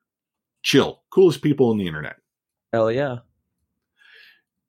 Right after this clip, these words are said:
Speaker 1: And finally, if you happen to listen to other Overwatch or Overwatch League podcasts,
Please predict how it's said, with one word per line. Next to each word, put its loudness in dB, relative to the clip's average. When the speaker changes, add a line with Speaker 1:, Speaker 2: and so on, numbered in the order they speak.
Speaker 1:
And 4
finally, 0
if -2
you 0
happen -4
to -2
listen -2
to -8
other 0
Overwatch 0
or -6
Overwatch 4
League -2
podcasts, -14